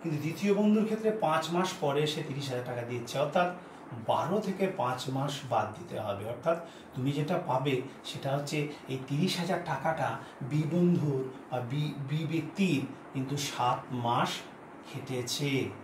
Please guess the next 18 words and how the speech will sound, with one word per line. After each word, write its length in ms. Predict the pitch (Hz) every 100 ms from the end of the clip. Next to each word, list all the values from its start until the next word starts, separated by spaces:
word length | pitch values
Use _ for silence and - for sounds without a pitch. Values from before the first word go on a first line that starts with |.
| - - - - - -
সেই 200 | - 139
হিসাবে 460 | 143 175 185 175 165
কিন্তু 240 | 160 147
এটাকে 280 | 147 147 151
সরল 560 | 143 - 135 151 156 156 - - -
অংশীদারি 340 | - 139 147 147
কারবারে 440 | 135 131 131 135 135 139
ফেললে 300 | 127 131 127
হবে 280 | 127 127
না, 220 | 120 113 104 - -
এটাকে 280 | 120 120
আমাদের 360 | 117 113 113 110 -
ওই 360 | 135 190 302 - - - - - - - -
মিশ্র 340 | 143 220 - 190
অংশীদারি 420 | 175 165 156 156
কারবারে 520 | - 139 135 143 247 - - -
যেতে 380 | 123 135 - 285 - - - -
হবে। 240 | 143